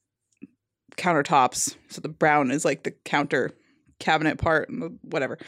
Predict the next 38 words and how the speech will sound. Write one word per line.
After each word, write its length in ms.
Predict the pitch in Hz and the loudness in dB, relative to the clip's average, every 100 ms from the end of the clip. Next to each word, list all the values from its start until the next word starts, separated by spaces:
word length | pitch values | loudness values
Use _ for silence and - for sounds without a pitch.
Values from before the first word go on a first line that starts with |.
| - - - | -18 -14 -2
It 60 | 208 | 2
just, 180 | 262 | 4
like, 140 | 277 214 | 4 4
it 320 | 190 - 160 | 4 0 0
worked. 320 | 180 160 - - | 2 2 -2 -6
And 100 | 175 | -4
it's 120 | 165 | 0
like, 180 | 165 156 | 0 2
"I 80 | - | 6
would 140 | 359 320 | 8 8
live 200 | 254 370 | 6 8
in 100 | 302 | 6
this 160 | 214 | 6
house. 520 | - 220 - - - - - | 4 4 2 -2 -8 -6 2
Why 140 | 269 | 6
am 140 | 415 | 8
I 100 | 415 | 8
doing 260 | 277 254 294 | 6 6 8
this 160 | 233 - | 6 6
so 180 | 214 | 6
good? 420 | 202 196 180 104 - - - - | 6 6 6 6 -2 -18 -20 -2
I 120 | - | 4
don't 120 | 330 277 | 6 8
know 120 | 277 | 8
what 220 | 233 247 | 8 8
I'm 140 | 233 | 6
doing. 300 | 220 269 139 - | 6 6 4 2
I 40 | |
don't 100 | 240 | 8
know 80 | 285 | 10
what 120 | 285 | 8
these 100 | 262 254 | 6 4
color 240 | 294 277 | 6 8
options 340 | 208 - 220 | 6 6 6
that 100 | 208 | 8
I'm 100 | 196 | 6
picking 340 | 226 254 220 147 | 6 2 2 0
are." 200 | 62 | 0